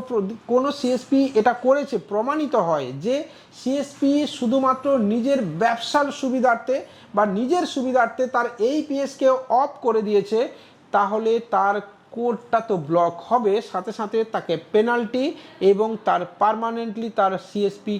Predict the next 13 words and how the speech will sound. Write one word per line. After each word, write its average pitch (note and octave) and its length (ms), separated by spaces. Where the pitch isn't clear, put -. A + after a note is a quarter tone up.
কিয়স্ক E3+ 440
বন্ধ F3+ 220
হয়ে D#3+ 200
যাবে। B2 180
সেটা A3+ 180
এসবিআই B3+ 480
হোক D4 160
বা F#3 100
পাঞ্জাব A#3+ 500
হোক C#4+ 160
বা F3 100
ইউনাইটেড B3 520
হোক C4+ 160